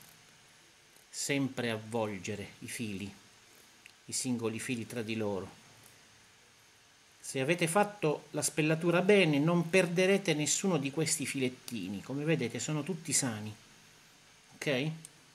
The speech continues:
Poi questi vanno infilati qua. Ora, se voi fate così,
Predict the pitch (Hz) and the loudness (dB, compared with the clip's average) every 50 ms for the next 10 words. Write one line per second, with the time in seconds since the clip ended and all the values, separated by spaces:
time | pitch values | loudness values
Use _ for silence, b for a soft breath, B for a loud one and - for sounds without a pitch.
0 | - - - _ - - - - - - - - 180 160 135 104 - - - - | -20 -20 -20 _ -20 -20 -20 -20 -20 -12 -2 0 2 2 2 -2 -4 -8 -20 -20
1 | - - - B B B B B B B B - 233 220 - 180 160 151 143 131 | -20 -20 -20 B B B B B B B B 0 0 2 4 2 2 2 2 2
2 | 131 127 127 - 139 131 127 - 120 - 117 107 - - 175 165 151 131 120 117 | 2 0 0 -2 -2 -2 -2 -4 -4 -2 -2 -4 -2 2 6 6 6 8 6 2
3 | 110 - - 139 131 170 220 226 165 - - 165 160 160 147 - - 151 127 110 | -2 0 0 0 2 4 2 2 2 2 0 0 0 0 -4 -4 -2 -2 -2 -2
4 | 110 107 92 104 131 135 131 - - | -4 -6 -6 -6 -6 -6 -8 -12 -20